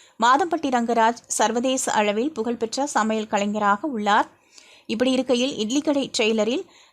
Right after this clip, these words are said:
தனுஷின் தந்தையாக ராஜ்கிரண் தனது ஊரில் சிறிய ஹோட்டல் ஒன்றை நடத்தி வருகிறார். தனுஷுக்கு சமையல் மீது இருந்த ஆர்வம் அவரை மிகப்பெரிய சமையல் கலைஞராக மாற்றிவிடுகிறது. பெரிய ஹோட்டலில் அவர் வேலைக்கு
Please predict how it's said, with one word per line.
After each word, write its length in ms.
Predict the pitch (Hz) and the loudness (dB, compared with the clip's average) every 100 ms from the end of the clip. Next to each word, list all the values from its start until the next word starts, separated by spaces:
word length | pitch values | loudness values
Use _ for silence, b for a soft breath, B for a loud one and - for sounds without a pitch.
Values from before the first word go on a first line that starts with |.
| 208 | 0
தனுஷின் 420 | 240 302 311 330 | 2 2 2 0
தந்தையாக 640 | 302 240 240 233 233 254 269 | 2 2 4 4 4 4 4
ராஜ்கிரண் 560 | 208 214 - 233 226 | 4 4 0 -4 -2
தனது 300 | 247 220 208 | -2 -2 -2
ஊரில் 300 | 208 240 233 | -2 -4 -4
சிறிய 340 | - 254 277 262 | -4 -2 0 0
ஹோட்டல் 320 | 226 220 226 | 0 0 -2
ஒன்றை 400 | 208 202 208 - | -2 -2 -4 -4
நடத்தி 320 | 196 196 214 214 | -2 -2 -2 -4
வருகிறார். 400 | 202 202 196 - - | -4 -2 -4 -4 0
தனுஷுக்கு 600 | 226 302 - 277 269 311 | 2 4 2 0 -2 -4
சமையல் 460 | - 240 226 269 285 | -2 2 4 4 4
மீது 260 | 240 226 | 4 2
இருந்த 320 | 220 214 208 - | 0 2 0 2
ஆர்வம் 460 | 202 208 220 262 | 4 4 2 0
அவரை 220 | 285 214 202 | 2 2 2
மிகப்பெரிய 580 | 202 247 294 269 262 | 0 0 -2 -2 -2
சமையல் 380 | 269 214 220 226 | 0 2 2 -2
கலைஞராக 600 | 226 208 208 208 190 240 269 | -2 -2 0 2 2 2 2
மாற்றிவிடுகிறது. 720 | 202 202 214 202 196 196 - _ B B B B | 2 0 -2 -2 -2 -4 -8 _ B B B B
பெரிய 340 | - 240 254 240 | 2 4 4 4
ஹோட்டலில் 460 | 240 220 233 254 | 2 2 0 2
அவர் 200 | 339 240 | 2 2
வேலைக்கு 380 | 208 196 208 226 | 2 2 2 -2